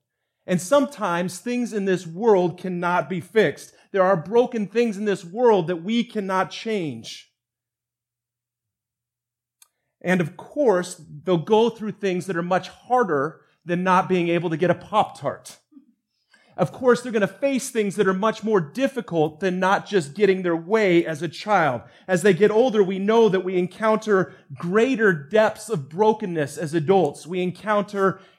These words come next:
handicaps in our kids and in our friends. We encounter addictions. We encounter broken marriages. We encounter death. We encounter things in this life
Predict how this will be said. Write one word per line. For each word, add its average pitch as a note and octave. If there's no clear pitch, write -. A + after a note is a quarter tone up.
handicaps G3+
in F#3
our F3
kids F#3+
and E3+
in F3
our E3+
friends. G3+
We G#3
encounter A3
addictions. F#3+
We F#3
encounter G3+
broken F#3+
marriages. E3
We G3
encounter G3
death. F3
We G3+
encounter A3+
things A#3+
in G#3
this F#3
life F#3+